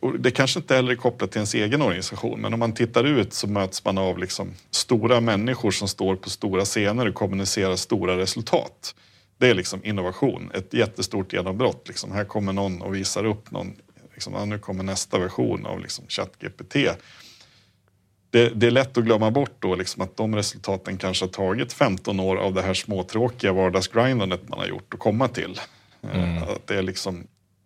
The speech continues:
Speaker 1: processen som går i mål på det sättet blir ju oerhört blackboxad och dold. Man ser bara slutresultatet och så ser man liksom tio olika kommunicera det. Och så tittar man på sitt eget skrivbord och sina egna liksom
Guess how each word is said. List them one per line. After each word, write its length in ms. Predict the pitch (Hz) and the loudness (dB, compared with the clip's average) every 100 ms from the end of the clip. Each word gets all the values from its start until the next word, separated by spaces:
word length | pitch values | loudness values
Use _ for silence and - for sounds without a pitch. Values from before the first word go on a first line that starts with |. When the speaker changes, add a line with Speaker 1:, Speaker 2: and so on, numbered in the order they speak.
| _ _ _ - | _ _ _ -4
Speaker 1:
processen 560 | 110 - 135 - 107 | 0 2 2 2 0
som 180 | 92 101 | 0 -2
går 200 | 98 95 | 0 0
i 40 | 101 | 2
mål 360 | 120 139 95 | 4 4 4
på 100 | 90 | 0
det 160 | 92 90 | -6 -4
sättet 640 | - - - - 120 - - | -4 -6 -6 -10 -10 -14 -18
blir 240 | 107 101 | -6 -2
ju 60 | 98 | -2
oerhört 640 | 101 107 101 92 - - | -2 0 0 0 -10 -18
blackboxad 720 | - 98 95 - 104 - 95 | -2 -2 -2 -4 -4 -2 -2
och 80 | 101 | 2
dold. 340 | 135 123 87 | 2 2 2
Man 120 | 101 | -2
ser 240 | 98 127 113 | 0 4 4
bara 220 | 92 90 | 4 -2
slutresultatet 880 | - 101 95 95 107 117 113 - - | -2 -4 -6 -8 -4 -2 -2 -4 -8
och 60 | 90 | -2
så 160 | 113 107 - - - - - - | 0 -2 -8 -20 -20 -20 -20 -4
ser 220 | - 113 | 2 4
man 200 | 98 92 | 4 2
liksom 300 | 90 - 90 | 0 -6 -6
tio 360 | - 110 101 110 | -2 -2 2 2
olika 400 | 92 92 95 90 | 2 -2 -4 -6
kommunicera 640 | - 95 107 120 127 95 | -4 -2 0 4 4 2
det. 160 | - 101 - | -4 -6 -6
Och 80 | |
så 100 | 110 | -6
tittar 300 | 101 107 - | -4 -6 -6
man 100 | 101 | -8
på 60 | 95 | -6
sitt 200 | - 98 | -8 -6
eget 260 | 101 107 120 | -4 0 -2
skrivbord 460 | - 101 95 95 | -2 -2 -2 -4
och 60 | 98 | -6
sina 180 | - 101 | -6 -4
egna 300 | 95 104 110 | -2 0 0
liksom 340 | 90 - 92 | -2 -4 -12